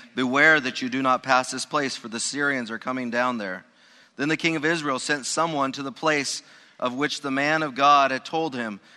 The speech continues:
Thus he warned him, and he was watchful there, not just once or twice. Therefore the heart of the king of Syria was greatly troubled by this thing, and he called his servants and said to them,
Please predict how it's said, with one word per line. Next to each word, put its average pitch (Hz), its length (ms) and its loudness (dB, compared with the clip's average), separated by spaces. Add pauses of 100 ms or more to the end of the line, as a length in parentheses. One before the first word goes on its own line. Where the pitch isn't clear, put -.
Thus 135 260 2
he 147 80 -4
warned 143 380 -2
him, 123 180 -6
and 113 140 -6
he 123 60 -4
was 113 200 -8
watchful 131 420 0
there, 104 220 -6
not 135 220 0
just 139 280 -10
once - 540 -6 (280)
or 110 160 -6
twice. - 680 -6 (540)
Therefore 156 380 4
the 135 100 2
heart 156 220 4
of 147 80 -4
the 147 60 -4
king 156 280 -4
of 127 80 -6
Syria 156 340 0
was 131 160 -4
greatly 147 320 -2
troubled 143 520 -2 (280)
by 131 200 6
this 147 260 0
thing, 170 320 2
and 135 80 2
he 139 80 -2
called 185 400 2
his 180 120 -2
servants 185 500 2
and 151 120 -2
said 165 280 0
to 156 80 -2
them, 120 260 -4